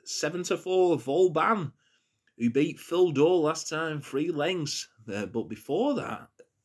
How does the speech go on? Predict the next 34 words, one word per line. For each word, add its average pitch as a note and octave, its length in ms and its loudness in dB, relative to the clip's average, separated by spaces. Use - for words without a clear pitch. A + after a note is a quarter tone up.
got C3+ 240 -2
beat, D#3 300 -2
uh, A#2+ 380 2
by B2+ 200 2
half C#3+ 300 0
a C3 60 -8
length C#3+ 200 -6
by C#3+ 300 -2
the C#3+ 60 -8
second G#3 460 -2
favourite, C3 500 2
Pied D3+ 420 -6
Piper D3+ 540 -4
at A#2+ 100 -10
Punchestown, C#3 920 -2
who, A2+ 500 6
yeah, G#2 260 -4
if F#2+ 260 -4
you A#2 40 0
saw C3 260 2
its - 120 -2
performance A#2+ 540 0
at - 120 -6
Cheltenham C3 680 0
in A2 160 -6
January, A2 680 0
you'll G#2 120 -6
never A2+ 260 0
see A2 320 0
an G#2 180 -8
easier G#2+ 440 0
winner G2+ 360 -4
all G2+ 320 -2
season. G2+ 680 -2